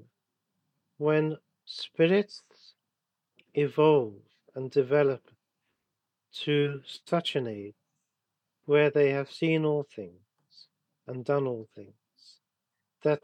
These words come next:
they are no longer required to come back to the earth, to live a life, to experience these things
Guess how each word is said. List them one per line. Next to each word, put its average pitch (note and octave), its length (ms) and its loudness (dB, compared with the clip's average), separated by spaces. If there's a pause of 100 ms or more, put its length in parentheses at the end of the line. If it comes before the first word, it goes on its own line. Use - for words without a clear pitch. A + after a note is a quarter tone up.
(160)
they D3+ 160 6
are C#3+ 160 2
no C#3+ 180 2
longer F3 540 0
required D3+ 960 -6 (840)
to - 100 -16
come C3+ 300 -6
back D#3 260 -2
to - 160 -10
the C3+ 180 -2
earth, A#2 280 -6 (800)
to - 100 -8
live D3 240 2
a C#3 60 2
life, G2+ 340 -12 (960)
to C#3+ 140 -2
experience D3+ 720 0
these C#3 220 -6
things C3 420 -4